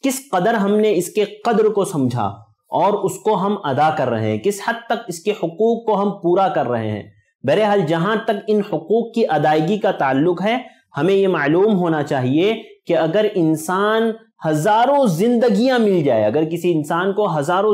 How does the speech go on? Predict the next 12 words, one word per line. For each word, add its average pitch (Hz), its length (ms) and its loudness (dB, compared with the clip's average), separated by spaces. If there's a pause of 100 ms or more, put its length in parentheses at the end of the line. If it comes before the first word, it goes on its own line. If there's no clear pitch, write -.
जिंदगियां 208 500 2
मिल 165 240 2
जाए 165 380 2 (340)
और 214 340 4
वो 190 260 2
इन्हें 214 360 2
कुरान 202 560 0
के 226 180 0
लिए 214 200 2
वक्फ 214 520 -2
कर 160 160 2
दे 175 280 2